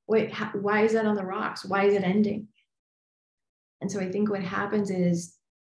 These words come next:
you gotta trust that. And there's the human part, and I'll let you talk about this in a minute, Jennifer, 'cause there's a human part that's like, "Ah, but wait, wait, I used to love that connection," or, "How come I can't just keep that person?" or, "What's wrong with them or me?"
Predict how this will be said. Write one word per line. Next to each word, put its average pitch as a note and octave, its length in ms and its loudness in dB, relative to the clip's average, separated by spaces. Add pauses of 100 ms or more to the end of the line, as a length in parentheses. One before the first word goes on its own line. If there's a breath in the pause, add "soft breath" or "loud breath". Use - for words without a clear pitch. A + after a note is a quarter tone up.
(100)
you F#3+ 180 -4
gotta G3 160 -2
trust - 380 -10
that. - 240 -12 (680 soft breath)
And G3+ 160 2
there's F3+ 160 2
the F3+ 80 0
human B3+ 400 6
part, - 320 -8
and F3 80 -2
I'll F3+ 80 2
let F3 120 0
you F3 80 -2
talk F3 200 -4
about F3 140 -6
this E3+ 160 -2
in F3 60 -8
a - 20 0
minute, E3+ 220 2
Jennifer, E3+ 260 -2
'cause G3+ 160 -4
there's F#3+ 220 -6
a - 40 -14
human C4 300 0
part F#3 280 -2
that's F3+ 160 -2
like, F#3 280 -6
"Ah, G4+ 600 4
but F#4 200 0
wait, G#4 260 4 (120)
wait, F#4+ 120 -2
I D#4+ 80 2
used D#4+ 300 4
to D#4+ 80 0
love C#4+ 360 2
that - 200 0
connection," A3 460 0
or, G#3+ 160 4 (260 loud breath)
"How D#4 260 0
come E4 240 2
I D4 140 -2
can't - 300 -6
just C4+ 180 -2
keep C4+ 220 -4
that C4 220 -4
person?" C4 420 0
or, G3 180 -4 (340 loud breath)
"What's D4 320 4
wrong C#4+ 380 4
with C4+ 200 4
them C#4 360 2
or A3 80 4
me?" C#4 540 4